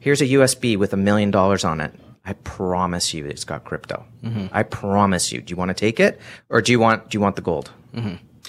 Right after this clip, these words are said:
Speaker 2: Yeah. Do you remember your password for that U S B?
Speaker 1: No.
Speaker 2: I, oh,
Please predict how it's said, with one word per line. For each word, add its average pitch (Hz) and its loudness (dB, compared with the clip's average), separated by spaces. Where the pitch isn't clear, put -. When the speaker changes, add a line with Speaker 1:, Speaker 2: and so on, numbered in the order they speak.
Speaker 2:
Yeah. 107 -4
Do 120 -4
you 123 2
remember 131 2
your 110 0
password 117 -2
for 127 -2
that 120 2
U 120 -2
S 123 0
B? 135 -2
Speaker 1:
No. 95 0
Speaker 2:
I, 101 -8
oh, - -10